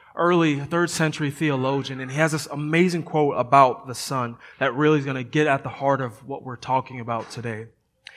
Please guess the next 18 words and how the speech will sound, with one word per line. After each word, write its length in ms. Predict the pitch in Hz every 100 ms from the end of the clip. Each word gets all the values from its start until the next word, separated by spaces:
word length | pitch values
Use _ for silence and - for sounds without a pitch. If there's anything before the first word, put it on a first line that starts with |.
| - - -
And 80 | 156
his 100 | 160
quote 280 | - 202 196
goes 180 | 180 156
like 180 | 147
this. 400 | 143 123 110 - - _
He 80 | 156
says, 280 | - 170 143
"The 100 | 147
same 440 | - 202 233 233
sun 540 | - 185 165 139 131 - - -
that 200 | 147 139
melts 540 | 131 143 160 185 - -
the 100 | 180
wax 720 | 135 127 123 - - - - _ _ -
hardens 580 | - 151 143 131 120
the 140 | - 123
clay." 420 | - 123 98